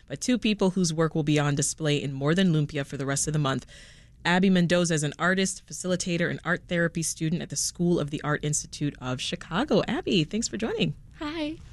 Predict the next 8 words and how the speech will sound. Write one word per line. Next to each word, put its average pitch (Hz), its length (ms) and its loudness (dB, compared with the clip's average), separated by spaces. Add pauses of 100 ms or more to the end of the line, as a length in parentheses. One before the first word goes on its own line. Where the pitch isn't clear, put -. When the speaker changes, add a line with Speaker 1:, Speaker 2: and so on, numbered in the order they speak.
(540)
Speaker 1:
And 185 420 6
Jimmy 208 320 2
Bolasan 180 580 0
is 151 240 -2
a 156 280 2
ceramics 165 560 0
artist, 160 500 0
art 160 160 0